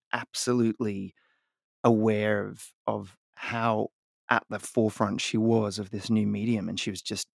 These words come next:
dominating it. And it was around the time of, uh, Like a Virgin. But if people want to dig that up, it's fascinating. It's this sort of, like,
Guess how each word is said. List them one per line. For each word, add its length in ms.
dominating 580
it. 140
And 120
it 60
was 120
around 400
the 80
time 400
of, 380
uh, 280
Like 220
a 60
Virgin. 480
But 100
if 160
people 180
want 160
to 60
dig 180
that 140
up, 160
it's 120
fascinating. 580
It's 140
this 140
sort 160
of, 200
like, 340